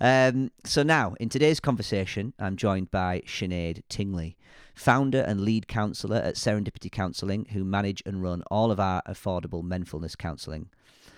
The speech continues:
Sinead has a long history of looking after other humans, and as well as looking after us five who run the charity,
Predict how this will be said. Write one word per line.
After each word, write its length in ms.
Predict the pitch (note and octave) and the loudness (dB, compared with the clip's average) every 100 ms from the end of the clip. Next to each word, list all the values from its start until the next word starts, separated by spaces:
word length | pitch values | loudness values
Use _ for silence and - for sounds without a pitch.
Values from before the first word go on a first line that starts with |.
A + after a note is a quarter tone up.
| _ _ _ | _ _ _
Sinead 260 | - B2+ B2 | 2 4 4
has 120 | A#2 | 4
a 40 | |
long 240 | A2 C3 D3 | 2 2 2
history 360 | D3 - G#2+ | -4 -2 -2
of 120 | F#2 | -2
looking 200 | G2 - | -2 -4
after 320 | F2+ F#2+ - - | -6 -6 -6 -6
other 140 | F2+ | -6
humans, 580 | - F2 E2 F2+ A#2+ - | -6 -6 -6 -4 -6 -6
and 120 | G2+ | -6
as 120 | F#2 | 0
well 160 | A2 A2 | 2 2
as 120 | G#2+ | 0
looking 260 | G#2+ G2+ G2 | -2 -2 -4
after 220 | - - | -4 -2
us 160 | C3 - | -2 0
five 320 | - F#2 F2+ | 0 0 0
who 120 | G2+ | 0
run 140 | G2 A2+ | 2 2
the 60 | |
charity, 580 | G2 G2 F2 - F2 | 0 -2 -2 -4 -6